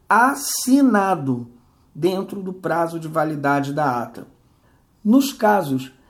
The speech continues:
em que o termo é substituído pela nota de empenho,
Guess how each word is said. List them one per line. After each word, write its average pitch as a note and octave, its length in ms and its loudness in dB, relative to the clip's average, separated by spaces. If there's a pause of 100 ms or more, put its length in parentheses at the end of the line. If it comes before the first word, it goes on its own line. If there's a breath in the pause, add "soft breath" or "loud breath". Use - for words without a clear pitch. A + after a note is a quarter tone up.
(140 soft breath)
em G#3+ 180 4
que G#3+ 120 -4
o G3+ 100 0
termo B3 380 0
é A#3 40 2
substituído G3 840 -4
pela D3+ 260 -2
nota D3 360 -2
de C3 120 -2
empenho, B2+ 600 -2